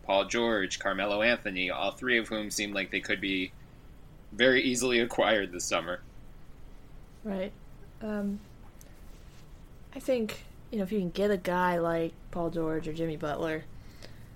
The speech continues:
Speaker 2: I don't want them to sell the farm,
Speaker 1: Mm-hmm.
Speaker 2: <laughs> but, but, um, you know, if they could put together a package that works for both sides of,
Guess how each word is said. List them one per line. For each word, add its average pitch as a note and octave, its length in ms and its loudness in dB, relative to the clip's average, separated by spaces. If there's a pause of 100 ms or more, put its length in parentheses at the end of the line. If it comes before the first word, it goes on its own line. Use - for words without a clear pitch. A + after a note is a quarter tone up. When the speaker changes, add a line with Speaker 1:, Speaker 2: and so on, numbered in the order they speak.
(1200)
Speaker 2:
I F#3+ 100 -4
don't G3+ 260 6
want G3 160 4
them G3 180 4
to E3+ 100 0
sell F#3 220 2
the E3 80 2
farm, A3+ 500 2 (380)
Speaker 1:
Mm-hmm. A#2+ 280 4 (120)
Speaker 2:
<laughs> - 120 -14
but, G3 260 8 (280)
but, F3 220 6
um, E3+ 380 4 (540)
you G3 100 2
know, D#3+ 140 4
if E3 100 0
they G3+ 120 4
could E3+ 200 0 (140)
put G#3+ 140 2
together F3 400 4
a D#3 60 0
package E3 420 0
that D#3 140 0
works D#3 240 0
for - 80 -6
both D3+ 220 0
sides D3 440 0
of, D3 180 -8